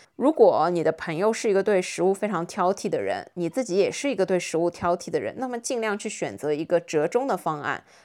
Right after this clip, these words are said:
两个人都会感到舒服的，都想要去吃的方案，没有必要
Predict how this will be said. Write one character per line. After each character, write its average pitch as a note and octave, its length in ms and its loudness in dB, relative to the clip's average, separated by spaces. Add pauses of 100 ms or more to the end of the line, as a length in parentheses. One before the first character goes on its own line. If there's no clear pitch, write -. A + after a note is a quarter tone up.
两 D#3+ 180 4
个 G#3 80 4
人 A3 220 2
都 C4 120 10
会 C#4+ 160 8
感 C3+ 200 2
到 F3 120 4
舒 A#3 240 0
服 G3+ 140 -8
的， - 100 -4
都 C#4 220 6
想 C3+ 180 0
要 E3 160 2
去 E3+ 160 -4
吃 - 220 -6
的 D3 100 -2
方 C#3 200 -4
案， A2 180 -4
没 F3+ 100 0
有 C4+ 120 4
必 A3 220 -4
要 F#3+ 200 6